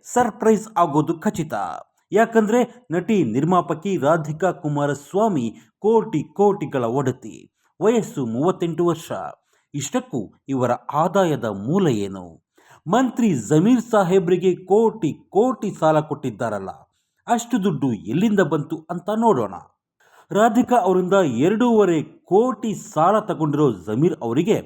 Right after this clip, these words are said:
ಅಧಿಕೃತವಾಗಿಯೇ ಎಂಬತ್ತೇಳು ಕೋಟಿಗೂ ಹೆಚ್ಚು ಆಸ್ತಿ ಇದೆ. ಕಷ್ಟ ಅಂತ ಹೋದ್ರೆ ಕಂತೆ ಕಂತೆ ತೆಗೆದುಕೊಡೋ ಜಮೀರ್,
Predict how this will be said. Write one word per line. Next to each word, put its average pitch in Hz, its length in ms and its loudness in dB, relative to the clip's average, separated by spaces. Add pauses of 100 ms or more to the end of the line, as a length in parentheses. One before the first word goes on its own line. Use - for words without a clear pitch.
(420)
ಅಧಿಕೃತವಾಗಿಯೇ 190 1080 0 (140)
ಎಂಬತ್ತೇಳು 185 800 0
ಕೋಟಿಗೂ 160 460 0
ಹೆಚ್ಚು 156 300 -2 (180)
ಆಸ್ತಿ 151 380 -4
ಇದೆ. 90 180 -10 (760)
ಕಷ್ಟ - 460 -8 (220)
ಅಂತ 180 240 0
ಹೋದ್ರೆ 175 380 2 (280)
ಕಂತೆ 254 540 0
ಕಂತೆ 233 600 -2
ತೆಗೆದುಕೊಡೋ 165 640 0
ಜಮೀರ್, 117 500 0